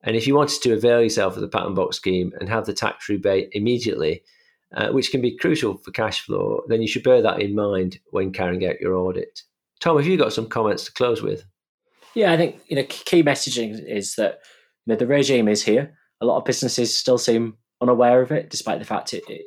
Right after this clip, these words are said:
Speaker 2: it's kind of getting to about eight years old now. It looks complicated. It often looks complicated to business from the outside. Certainly the calculation can look complicated. But, you know, from the business's point of view, think about the cre-, key criteria. You know, do you hold or exclusively license,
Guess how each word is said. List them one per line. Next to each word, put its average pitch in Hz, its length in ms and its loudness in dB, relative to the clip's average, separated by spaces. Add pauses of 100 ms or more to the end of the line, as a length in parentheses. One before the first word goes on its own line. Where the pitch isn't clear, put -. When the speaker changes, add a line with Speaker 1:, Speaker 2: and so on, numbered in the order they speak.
Speaker 2:
it's 113 180 -10
kind 117 220 -6
of 110 120 -8
getting - 200 -8
to 117 160 -4
about 110 220 -4
eight 113 100 -4
years 107 220 -2
old 123 240 0
now. 143 240 -2 (680)
It 147 140 4
looks 190 200 6
complicated. 170 640 0
It - 60 -2
often 123 320 0
looks 139 140 -4
complicated 135 480 -6
to - 40 -10
business 131 280 -6
from 127 100 -8
the 127 120 -4
outside. 123 460 -4
Certainly 110 280 -2
the - 80 -12
calculation 120 720 -2
can 120 160 -6
look 120 160 -6
complicated. 123 600 -6
But, - 200 -2 (420)
you 151 60 2
know, 147 40 0
from 175 140 -2
the 185 80 0
business's 151 360 0
point 120 280 -4
of - 20 -8
view, 101 300 -2
think 147 160 -2
about 127 180 -2
the 131 80 -10
cre-, 127 440 -2
key 139 180 0
criteria. 123 640 0 (400)
You 110 100 0
know, 107 60 -8 (340)
do - 80 0
you 147 140 4
hold 113 280 2
or 98 40 0
exclusively 101 480 -2
license, 95 720 -4